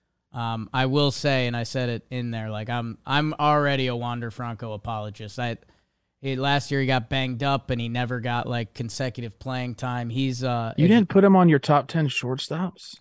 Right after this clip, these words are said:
Speaker 1: I'll say this: there's a lot of good shortstops. There's a lot of very
Speaker 2: Yes.
Speaker 1: good shortstops, and he's young and he's gotta prove it a little more. But he's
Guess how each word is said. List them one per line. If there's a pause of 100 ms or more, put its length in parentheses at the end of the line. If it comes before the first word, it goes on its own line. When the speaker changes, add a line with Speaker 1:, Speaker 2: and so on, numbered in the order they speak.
(320)
Speaker 1:
I'll
say
this:
there's
a
lot
of
good
shortstops. (160)
There's
a
lot
of
very
Speaker 2:
Yes.
Speaker 1:
good
shortstops,
and
he's
young
and
he's
gotta
prove
it
a
little
more.
But
he's